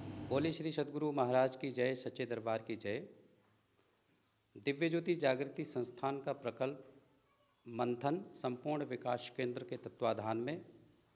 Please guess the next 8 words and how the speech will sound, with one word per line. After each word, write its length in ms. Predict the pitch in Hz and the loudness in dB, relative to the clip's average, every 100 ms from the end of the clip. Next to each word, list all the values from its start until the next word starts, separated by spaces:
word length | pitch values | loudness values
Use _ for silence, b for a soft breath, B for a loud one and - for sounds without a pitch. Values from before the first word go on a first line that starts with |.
| 117 | -6
जनपद 540 | - 127 135 160 156 - - - | 0 0 0 0 -2 -6 -20 -14
श्रावस्ती 680 | - - 120 120 127 - 151 | -8 2 4 4 0 -2 -4
ग्राम 480 | 147 120 127 143 147 - - - - | 0 4 4 4 -2 -10 -20 -18 -2
जमुनी 300 | 123 135 135 | 0 2 0
कला 360 | - 120 123 131 - - - | 2 6 6 6 0 -14 -4
के 100 | 131 | 0
अंदर 340 | 120 117 120 - - - - _ _ - _ _ - _ | 2 2 0 -2 -16 -20 -20 _ _ -20 _ _ -20 _
आज 320 | 127 139 151 | 4 6 4